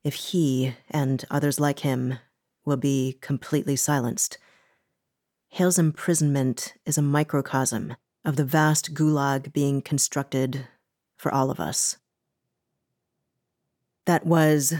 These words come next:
When the Just Go to Prison, written by Chris Hedges, narrated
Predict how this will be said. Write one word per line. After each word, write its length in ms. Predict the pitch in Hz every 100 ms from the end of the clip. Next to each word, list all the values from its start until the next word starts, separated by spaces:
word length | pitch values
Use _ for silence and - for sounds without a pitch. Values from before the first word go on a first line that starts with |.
| - _ _ _
When 180 | 151 151
the 80 |
Just 560 | 135 165 160 170 - - -
Go 160 | 165 156
to 100 | 160
Prison, 540 | - 156 127 117 123 - _ _ _ _
written 340 | 156 156 156 151
by 160 | 147
Chris 320 | 147 - 170 -
Hedges, 540 | 156 131 127 135 - _ _ _ _ -
narrated 680 | 151 156 156 170 175 170